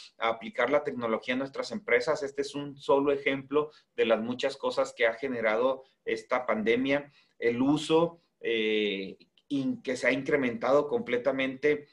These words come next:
de, de las plataformas como esta. Ahora ya la mayoría de las, de las reuniones en las empresas, a veces hasta en la, físicamente están en donde mismo,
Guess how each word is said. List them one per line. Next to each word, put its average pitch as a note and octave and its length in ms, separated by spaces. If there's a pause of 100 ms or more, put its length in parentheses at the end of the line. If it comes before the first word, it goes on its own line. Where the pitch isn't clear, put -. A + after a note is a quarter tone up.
(160)
de, A2 520
de G2+ 540
las G2+ 320
plataformas B2+ 680
como A2 300
esta. C3+ 480 (440)
Ahora C#3 360
ya D3 160
la D3+ 120
mayoría B2 460
de C#3+ 140
las, A#2+ 400
de A#2 100
las A2 180
reuniones B2 680
en B2 80
las A2 180
empresas, A#2+ 640 (300)
a B2 200
veces C#3+ 320
hasta C#3 220
en B2+ 80
la, A#2+ 240
físicamente C#3 760
están C#3+ 280
en C#3+ 120
donde A#2 280
mismo, C3+ 500